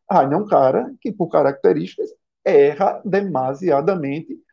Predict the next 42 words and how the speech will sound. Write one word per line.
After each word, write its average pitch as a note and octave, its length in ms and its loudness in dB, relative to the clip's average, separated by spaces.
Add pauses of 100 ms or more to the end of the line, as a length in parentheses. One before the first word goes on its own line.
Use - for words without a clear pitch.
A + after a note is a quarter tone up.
(140)
tomadas G3+ 360 0
de E3+ 80 -10
decisão. G#3+ 600 -2 (640)
E F3+ 200 2
isso F3 160 -6
não G#3 80 4
é G#3+ 60 2
de G#3+ 100 6
hoje. E3+ 420 4
Isso D3+ 220 -6
vem B2+ 160 -2
do C3 80 -6
Bahia, D#3 500 0 (220)
isso D3+ 280 -6
vem C#3+ 140 -4
dos C3 140 -6
outros F3+ 320 0
clubes D#3+ 220 -4
por C#3+ 120 -4
onde C#3+ 160 -2
ele C#3+ 100 -2
passou, D3+ 540 0 (300)
até F#3 180 0
porque, F#3 200 -2
se - 100 -8
não - 100 -6
fosse D#3+ 240 0
isso, E3+ 120 -8
talvez F3 240 0
ele F#3 140 -2
tivesse D#3+ 420 0
numa F#3 100 -2
situação D#3+ 560 -4
de, C#3+ 340 -4
de C#3+ 120 -6
carreira D3+ 340 -2
muito F3 320 -8
superior. D#3 540 2 (720)
Só - 180 0
que E3+ 140 -6
ele F3 260 2
erra. C#3+ 480 2